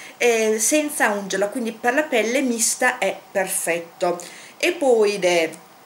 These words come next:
io lo trovo che sia ottimo anche come base viso e quindi davvero questo prodotto,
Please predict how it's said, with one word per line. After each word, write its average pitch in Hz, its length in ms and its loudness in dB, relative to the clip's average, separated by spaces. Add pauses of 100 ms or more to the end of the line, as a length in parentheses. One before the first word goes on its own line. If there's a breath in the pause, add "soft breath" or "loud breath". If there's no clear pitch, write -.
(140)
io 247 120 0
lo 240 140 6
trovo 220 360 4
che 202 140 -6
sia 233 220 4
ottimo 214 320 -2
anche 202 260 0
come 196 160 -4
base 247 320 2
viso 220 480 2
e 359 160 -4
quindi 196 400 -8
davvero 226 540 2
questo 208 300 -8
prodotto, 262 680 0